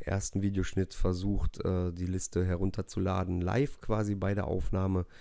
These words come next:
Das hat relativ lange gedauert und das wollte ich euch nicht antun. Soll ja auch nicht, äh, langweilig werden für euch, wenn ihr das Video guckt.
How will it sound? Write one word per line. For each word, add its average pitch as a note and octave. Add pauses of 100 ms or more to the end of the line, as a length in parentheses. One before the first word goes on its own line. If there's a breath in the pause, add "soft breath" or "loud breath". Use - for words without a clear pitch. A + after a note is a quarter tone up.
(240 loud breath)
Das F#2
hat F#2+
relativ -
lange F#2+
gedauert C3
und F#2
das F#2
wollte F#2+
ich -
euch -
nicht -
antun. G#2+ (580 loud breath)
Soll G2+
ja F#2+
auch -
nicht, -
äh, E2+
langweilig A2
werden G2
für -
euch, F2+
wenn F#2+
ihr F#2+
das F#2
Video F#2+
guckt. -